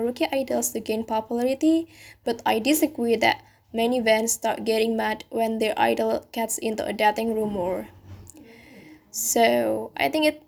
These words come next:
is still a debatable topic in K-pop forum until now,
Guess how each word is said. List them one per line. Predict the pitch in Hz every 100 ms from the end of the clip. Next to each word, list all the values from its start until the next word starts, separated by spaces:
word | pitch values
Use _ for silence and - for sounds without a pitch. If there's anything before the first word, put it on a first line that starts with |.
| -
is | 254
still | - - - 220 214
a | -
debatable | 220 - 220 214 214 214
topic | 214 226 214 - 226
in | - 220
K-pop | 226 240 226 226
forum | - - 247 240 214 208
until | 226 220 226 220
now, | 214 214 269